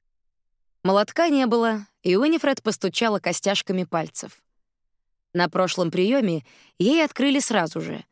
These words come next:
но в этот раз пришлось подождать. Наконец послышались быстрые лёгкие шаги, и дверь открыла молодая женщина в строгом сером платье — жена доктора.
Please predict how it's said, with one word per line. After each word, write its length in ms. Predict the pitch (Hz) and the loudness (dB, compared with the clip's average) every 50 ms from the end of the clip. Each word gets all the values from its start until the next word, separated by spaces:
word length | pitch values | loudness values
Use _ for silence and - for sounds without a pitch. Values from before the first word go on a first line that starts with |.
| _ _ _ _ _ - | _ _ _ _ _ -4
но 180 | - 170 170 160 | -2 0 0 0
в 60 | 160 | 0
этот 280 | 160 175 - 254 - | 0 0 -2 -2 -2
раз 220 | 240 262 254 - - | -2 -2 -2 -4 -4
пришлось 460 | - 196 202 - - 175 175 165 - | -4 -4 -4 -2 -2 -2 -2 -2 -2
подождать. 680 | - 180 170 170 170 156 151 156 165 160 - - - _ _ _ _ _ _ _ _ _ _ _ _ _ _ _ _ _ _ _ - | -4 -4 -2 -2 -2 -4 -6 -10 -10 -12 -12 -18 -20 _ _ _ _ _ _ _ _ _ _ _ _ _ _ _ _ _ _ _ -2
Наконец 500 | 190 196 - 214 214 254 311 330 - - | -2 0 2 2 2 2 0 0 -2 -2
послышались 580 | - 196 180 - 208 196 - - 175 165 156 | -2 -2 0 0 -2 -2 0 0 -2 -2 -2
быстрые 420 | 165 151 185 - - - 170 170 165 | 0 -2 -2 -2 -2 -2 -2 0 0
лёгкие 360 | 160 165 151 - - 165 156 | 0 -2 -4 -4 -4 -4 -2
шаги, 460 | - - 160 160 151 196 247 269 262 _ _ _ _ _ _ _ | -2 -2 -2 -2 0 -2 -2 -2 -4 _ _ _ _ _ _ _
и 100 | - 180 | -2 0
дверь 260 | 185 196 233 330 339 311 | 2 2 2 2 2 0
открыла 420 | 277 - - 240 262 254 247 240 | 0 0 0 0 2 2 2 2
молодая 440 | 220 208 190 190 180 170 165 165 160 | 2 2 2 2 2 2 2 0 0
женщина 480 | 147 156 208 247 262 - - 285 277 262 | 0 0 0 0 0 0 -2 -2 -2 -2
в 60 | - | -4
строгом 420 | - - - 226 240 240 269 262 | -4 -2 0 0 0 2 0 0
сером 340 | 240 - - 233 233 240 233 | 0 0 0 0 0 0 -2
платье — 580 | - 196 190 165 160 - - - - - - _ _ _ _ _ _ _ _ - | -2 -2 -4 -4 -4 -6 -10 -10 -10 -10 -12 _ _ _ _ _ _ _ _ -4
жена 380 | 170 180 240 285 262 220 165 | -2 0 2 2 2 2 0
доктора. 580 | 156 151 185 165 - - - - - - - | -2 -2 -4 -4 -4 -6 -12 -12 -12 -12 -12